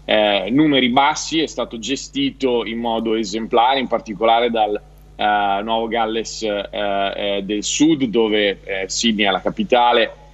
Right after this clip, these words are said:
e oggettivamente, eh, il, il sistema di monitoraggio, di contact tracing telefonico,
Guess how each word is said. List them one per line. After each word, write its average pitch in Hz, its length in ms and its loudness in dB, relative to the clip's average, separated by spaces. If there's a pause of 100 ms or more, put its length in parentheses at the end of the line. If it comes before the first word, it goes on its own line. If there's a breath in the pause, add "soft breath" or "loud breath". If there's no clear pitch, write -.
(140)
e 110 500 0
oggettivamente, 131 1160 -2
eh, 110 480 -4
il, 110 280 -8
il 120 160 -6
sistema 131 540 0
di 120 80 2
monitoraggio, 113 800 0
di 110 120 -8
contact 110 380 -6
tracing 113 560 -2
telefonico, 120 880 0